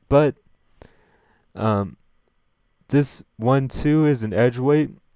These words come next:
and you could draw a better weight than that, so you'll wanna look at, you'll wanna see if you're drawing a better weight, and you'll wanna hold on to that better weight. So here you've drawn a one,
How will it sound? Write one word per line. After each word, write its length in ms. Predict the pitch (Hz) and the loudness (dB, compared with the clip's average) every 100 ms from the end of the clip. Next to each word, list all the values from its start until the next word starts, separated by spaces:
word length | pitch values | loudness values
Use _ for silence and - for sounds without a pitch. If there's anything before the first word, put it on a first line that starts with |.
| _ | _
and 160 | 151 143 | -2 0
you 80 | 139 | 0
could 100 | 127 | 2
draw 220 | 131 127 | 6 6
a 40 | 110 | 6
better 280 | 117 113 | 4 4
weight 240 | 104 113 131 | 2 0 0
than 160 | 127 | -4
that, 300 | 123 131 - | 0 0 -2
so 160 | - 110 | -6 -4
you'll 180 | 107 107 | -2 0
wanna 300 | 110 117 107 | 0 0 0
look 240 | 110 104 | 0 0
at, 160 | 104 - 135 - - - _ _ _ - _ _ _ - - | -2 -2 -12 -20 -20 -20 _ _ _ -20 _ _ _ -20 -6
you'll 220 | 120 117 | 0 4
wanna 200 | 127 117 | 4 2
see 440 | - 123 120 123 - _ _ _ _ _ | 0 -2 0 -2 -8 _ _ _ _ _
if 180 | 120 - | -8 -2
you're 120 | 117 | -2
drawing 320 | 110 110 117 | 2 2 2
a 80 | 107 | 0
better 280 | 104 113 117 | 2 0 0
weight, 300 | 117 123 - | 0 0 -2
and 160 | 110 107 | -4 -2
you'll 140 | 104 | 0
wanna 340 | 107 107 104 - - | 2 2 0 -4 -14
hold 360 | - 120 110 | -2 2 4
on 220 | 107 110 104 | 2 0 -2
to 80 | |
that 260 | 101 95 85 | -4 -4 -2
better 280 | 98 95 92 | -4 -4 -4
weight. 260 | 90 90 - _ _ _ _ _ _ _ - _ _ _ _ _ _ | -4 -8 -10 _ _ _ _ _ _ _ -20 _ _ _ _ _ _
So 320 | - 123 110 104 | -6 0 2 2
here 260 | 127 135 | 2 2
you've 240 | 135 120 107 | 0 -2 0
drawn 220 | 117 107 | 0 0
a 80 | 95 | 0
one, 460 | 104 117 135 - | 0 0 -4 -12